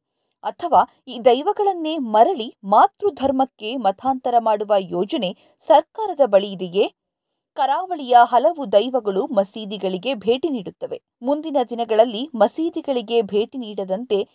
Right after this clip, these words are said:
ಈ ದೈವಗಳಿಗೆ ಸರ್ಕಾರ ನೋಟಿಸ್ ನೀಡುತ್ತದೆಯೇ? ಶಬರಿಮಲೆ ಯಾತ್ರೆ ದಕ್ಷಿಣ ಭಾರತದ ಹಿಂದೂಗಳ ಬದುಕಿನಲ್ಲಿ ಮಹತ್ವದ ಸ್ಥಾನವನ್ನ ಪಡೆದುಕೊಂಡಿದೆ. ಈ ಯಾತ್ರೆ ಪೂರ್ತಿಯಾಗಬೇಕಾದ್ರೆ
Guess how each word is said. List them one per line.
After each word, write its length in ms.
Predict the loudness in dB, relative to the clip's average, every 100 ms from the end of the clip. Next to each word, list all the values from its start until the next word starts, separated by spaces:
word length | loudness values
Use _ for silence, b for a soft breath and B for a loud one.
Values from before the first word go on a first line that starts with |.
| b -8
ಈ 140 | -6
ದೈವಗಳಿಗೆ 760 | -2 -2 -2 -6 -6 -4 -2 -2
ಸರ್ಕಾರ 520 | 4 4 4 -4 2 2
ನೋಟಿಸ್ 480 | 2 -6 -6 -8 -12 -8
ನೀಡುತ್ತದೆಯೇ? 640 | -6 -6 -8 -8 -8 -8 _ _
ಶಬರಿಮಲೆ 720 | 0 2 4 2 0 0 -2
ಯಾತ್ರೆ 500 | 6 6 4 -6 -2
ದಕ್ಷಿಣ 340 | 0 0 -4 0
ಭಾರತದ 440 | 2 2 -2 -2 2 2
ಹಿಂದೂಗಳ 560 | 0 -12 -10 -2 4 6
ಬದುಕಿನಲ್ಲಿ 760 | 6 0 -2 -10 -10 -8 -10 _ _ _
ಮಹತ್ವದ 500 | -2 0 -4 -6 2 2
ಸ್ಥಾನವನ್ನ 600 | 2 -2 -2 -2 -4 -4 -4
ಪಡೆದುಕೊಂಡಿದೆ. 720 | -4 -6 -6 -12 -10 -2 -2 _ _ _ _ -14
ಈ 180 | -6 2
ಯಾತ್ರೆ 500 | 2 2 -4 -6 -6
ಪೂರ್ತಿಯಾಗಬೇಕಾದ್ರೆ 1300 | _ -6 -6 -4 -2 0 0 -4 -4 -4 -6 0